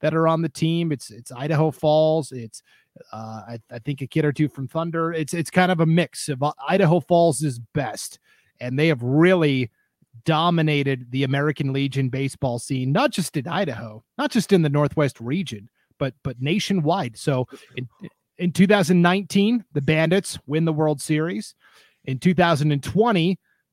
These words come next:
uh, tournament gets canceled because of covid. Two thousand twenty-one, the Bandits go back and win the World Series. And this year, they get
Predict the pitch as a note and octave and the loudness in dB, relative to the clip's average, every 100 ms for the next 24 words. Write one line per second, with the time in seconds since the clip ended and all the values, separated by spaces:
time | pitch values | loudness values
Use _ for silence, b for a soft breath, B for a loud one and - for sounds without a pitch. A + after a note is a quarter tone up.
0 | _ _ _ - C3 C3 F#3 F#3 E3 C#3+ | _ _ _ -18 -14 -4 2 2 2 0
1 | D3+ - F3 F#3 E3 F#3 F3+ D#3+ C3 - | -2 -2 -2 0 0 0 0 0 -2 0
2 | G3 D3+ C3+ D#3 _ _ _ _ _ _ | 0 0 -4 -8 _ _ _ _ _ _
3 | _ - A3 G#3+ G3 E3+ E3 F3+ F3 D#3 | _ 0 4 6 4 2 0 0 0 2
4 | F3 A3 G#3 E3+ E3 F#3+ E3+ C#3+ F3+ F3 | 2 4 2 0 2 2 0 -2 0 2
5 | E3 F3+ E3 C3+ - b - B2 D#3+ D#3+ | 2 0 -2 -4 -6 b -14 -4 0 0
6 | D#3 D3+ D#3+ C#3 - E3 C3+ C3+ F3 F3 | 0 2 2 0 -2 0 0 0 -2 -4
7 | - B B D3+ D3 D3+ D#4+ - F#3+ C#3 | -10 B B -2 0 4 2 2 -2 0
8 | C#3 C3+ b b D#3 D3+ D#3+ | 0 -2 b b -4 -2 -4